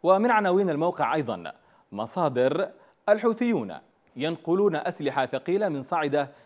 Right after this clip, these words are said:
إلى ميدي وجبهات أخرى". وعنوان آخر: "سقوط قتلى وجرحى من الحوثيين وتدمير مدفع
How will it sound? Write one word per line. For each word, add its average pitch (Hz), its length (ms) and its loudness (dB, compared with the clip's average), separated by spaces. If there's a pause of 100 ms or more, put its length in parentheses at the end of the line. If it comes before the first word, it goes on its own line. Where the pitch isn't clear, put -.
(100)
إلى 139 240 0
ميدي 123 440 -4
وجبهات 120 760 -2 (640)
أخرى". 104 300 -2 (720)
وعنوان 202 500 4
آخر: 175 460 0
"سقوط 147 360 -6
قتلى 156 360 -2
وجرحى 147 460 -2
من 170 120 -6
الحوثيين 139 540 -6
وتدمير 127 640 -6
مدفع 117 480 -6